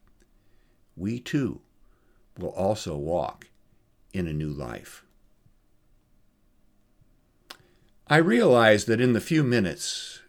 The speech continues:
we have had together, there is little that I could do to give you any great comfort in dealing with death, nor, I hope,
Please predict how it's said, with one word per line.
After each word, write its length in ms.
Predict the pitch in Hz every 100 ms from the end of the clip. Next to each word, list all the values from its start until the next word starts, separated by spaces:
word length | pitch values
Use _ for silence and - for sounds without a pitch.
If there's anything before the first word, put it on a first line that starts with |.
| _
we 180 | 95 101
have 200 | 92 80
had 320 | 104 95 87
together, 460 | 80 85 80 69 76
there 180 | 87 90
is 140 | 90
little 440 | 107 143 123 117 - _ - - _
that 120 | 87
I 180 | 101 127
could 200 | - 87
do 300 | 80 82 87
to 140 | 85 80
give 220 | 98 95
you 120 | 90
any 160 | 87 80
great 340 | 87 80 -
comfort 480 | - 113 92 85 69
in 160 | 71
dealing 380 | 71 80 82 71
with 200 | 64 62
death, 420 | 64 71 101 - - _ _ _ _ _ _ _ - - _
nor, 440 | 107 110 107 147 151
I 140 | 92 90
hope, 360 | 87 90 -